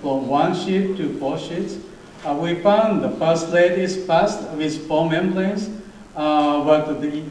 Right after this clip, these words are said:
the, the terminal, final, uh, supernatant size, size was not so much different.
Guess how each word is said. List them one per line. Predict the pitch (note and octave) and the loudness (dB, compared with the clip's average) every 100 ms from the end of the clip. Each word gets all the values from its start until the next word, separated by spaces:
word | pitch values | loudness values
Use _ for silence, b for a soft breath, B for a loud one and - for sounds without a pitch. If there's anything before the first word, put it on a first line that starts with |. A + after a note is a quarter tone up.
| C#3 | -6
the, | C#3+ | -6
the | C#3 C#3 C#3 | -4 -6 -6
terminal, | G3 G3+ F3 - - | -2 0 2 0 -2
final, | F3+ F#3 F3+ F3 E3 | -4 -2 0 0 0
uh, | D3+ C#3 C3 B2 A#2+ A#2+ - - - - | 0 0 2 0 -2 -6 -8 -16 -20 -14
supernatant | - F3 D3 C3+ A#2 | -8 -2 0 0 -2
size, | - C3+ B2+ - - | -4 -4 -4 -8 -6
size | D3+ C3 - | -4 -4 -6
was | A#2+ A#2 | -10 -4
not | C3+ E3+ | 0 0
so | E3+ - C#3 | 0 -4 -4
much | B2 - | -6 -6
different. | C3+ C#3+ - A2+ G2 | -6 -6 -6 -8 -10